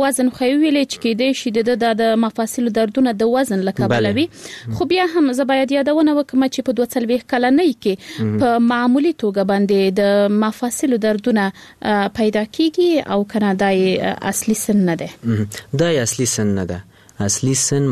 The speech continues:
Speaker 2: معمولاً بعد له پنځوس کلنۍ نه تر پنځه پنځوس کلنۍ پورې دا یو ګیپ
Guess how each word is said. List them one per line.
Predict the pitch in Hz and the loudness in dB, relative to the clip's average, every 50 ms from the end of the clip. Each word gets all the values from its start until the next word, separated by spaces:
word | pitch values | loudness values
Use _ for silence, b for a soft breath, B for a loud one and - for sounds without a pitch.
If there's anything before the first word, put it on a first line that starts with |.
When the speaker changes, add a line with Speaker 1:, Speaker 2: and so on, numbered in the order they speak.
| 117 | 0
Speaker 2:
معمولاً | 107 104 107 117 120 120 113 113 104 | 0 0 0 0 0 0 0 0 0
بعد | 107 110 117 113 110 | -2 -2 -2 -2 -4
له | 104 104 - | -4 -6 -4
پنځوس | 104 95 95 95 92 107 107 - - - | -4 -4 -2 -2 0 -2 -2 -2 -4 -6
کلنۍ | 101 101 101 101 110 117 117 | -4 -4 -2 0 0 0 0
نه | 120 113 113 - - - - - | -2 -2 -4 -8 -18 -20 -12 -8
تر | - 104 - - | -6 -6 -6 -4
پنځه | - 98 101 101 113 101 | -2 -2 0 0 -2 -2
پنځوس | 107 95 92 90 92 - - - | -2 -4 -4 -4 -4 -6 -6 -4
کلنۍ | 92 95 95 92 90 | -4 -4 -2 -4 -2
پورې | - 101 98 101 107 | -2 -2 -2 0 0
دا | 107 | 0
یو | 107 104 98 | 0 -2 -2
ګیپ | 98 101 110 110 107 | -2 -2 -2 -2 -2